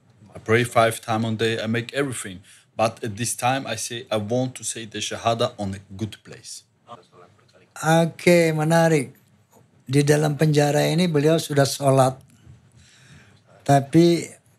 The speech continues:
Speaker 2: dia tidak mau bersyahadat di dalam penjara. Oh. Dia mau bersyahadat di luar penjara. Dia anggap penjara ini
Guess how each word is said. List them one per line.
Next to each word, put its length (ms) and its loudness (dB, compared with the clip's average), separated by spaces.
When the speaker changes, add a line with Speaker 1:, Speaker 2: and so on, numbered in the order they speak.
Speaker 2:
dia 280 2
tidak 320 0
mau 160 -2
bersyahadat 800 0
di 120 0
dalam 300 2
penjara. 760 -2
Oh. 380 -16
Dia 400 2
mau 240 2
bersyahadat 640 -2
di 180 -2
luar 300 -2
penjara. 580 -6
Dia 220 -10
anggap 320 -6
penjara 480 -6
ini 320 -4